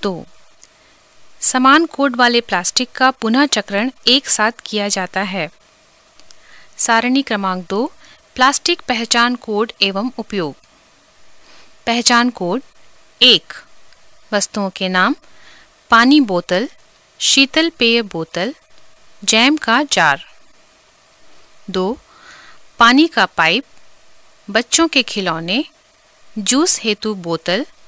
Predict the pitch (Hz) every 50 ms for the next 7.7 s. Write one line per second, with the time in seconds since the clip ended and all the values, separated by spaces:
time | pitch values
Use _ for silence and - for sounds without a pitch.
0 | - - - - _ - - - - - 247 254 269 - - 349 - - 254 -
1 | - 247 247 254 - - - 233 233 269 330 320 254 220 202 185 - 214 220 208
2 | 180 165 160 - - 147 139 143 170 - - - - - - - - - - -
3 | - - - _ _ _ - - - - - - _ - - 196 196 214 269 370
4 | - - - - - _ _ _ - - - - - - - - 254 277 294 269
5 | 240 220 - - - 214 202 - - 180 170 185 269 - - - - - - -
6 | - _ - - - - - - 214 190 208 247 294 349 - - - - 208 196
7 | - 220 247 262 - - 175 165 160 - 143 - -